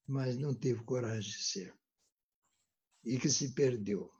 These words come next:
nas tramas da história. Essa é um pouco a herança que nós todos sabemos, conhecemos, e muitos de nós vivemos diretamente, da nossa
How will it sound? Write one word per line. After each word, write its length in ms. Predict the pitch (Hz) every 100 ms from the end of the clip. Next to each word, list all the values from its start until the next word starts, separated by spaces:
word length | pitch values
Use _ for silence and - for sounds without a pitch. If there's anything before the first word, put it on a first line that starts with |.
| _ _ _ -
nas 240 | 143 120
tramas 320 | - 131 117 110
da 100 | 107
história. 540 | - - 98 - - _ - - - - -
Essa 240 | 143 175
é 20 |
um 60 | 123
pouco 460 | 156 147 - 160 - - _ _ _ -
a 60 | 139
herança 520 | 139 143 143 - 156
que 120 | 143
nós 260 | 135 120 -
todos 440 | 143 127 - - _ _ _ _ _ _ _ _ _ _ _ -
sabemos, 720 | - 139 113 123 120 127 -
conhecemos, 840 | 131 120 110 - 139 131 131 117
e 80 | 120
muitos 360 | 123 135 143
de 140 | 117 120
nós 240 | 117 123
vivemos 520 | 110 113 104 113 104
diretamente, 800 | 113 104 104 131 117 147 143 - _ _ - - - - _ _ _ -
da 200 | 139 160
nossa 560 | 135 131 - 139 113